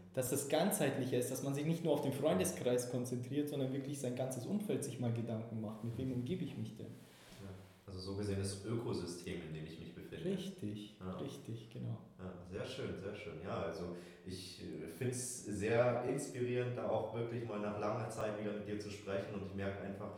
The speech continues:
Speaker 2: da sind so viele Nuggets eigentlich dabei, wenn man,
Speaker 1: <laughs>
Speaker 2: wenn man sich wirklich einfach mal so hinsetzt und wirklich aufschreibt, was wir da eigentlich so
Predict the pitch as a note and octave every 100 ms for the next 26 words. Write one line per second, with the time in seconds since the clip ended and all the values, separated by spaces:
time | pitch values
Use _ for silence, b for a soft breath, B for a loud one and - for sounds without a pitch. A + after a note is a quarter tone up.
0 | B B F#2+ F#2 F#2 G#2 A#2+ G2+ F#2 G#2
1 | - - - D3+ - - - - F3 F3
2 | F3 - - - - F#2+ G2 G#2 G#2 G#2
3 | A#2+ C3 A#2+ A#2+ G#2 G2 G#2+ G#2 G2+ F#2+
4 | F#2+ F#2+ G2 G2 - - - A#2 C#3+ -
5 | B2 B2 - G#2+ G2+ A2 G#2+ G2+ F#2+ -
6 | - - A#2 - G2 G2 G#2 C3 A#2 G#2
7 | G2+ G#2 F#2+ G2 F#2+ F#2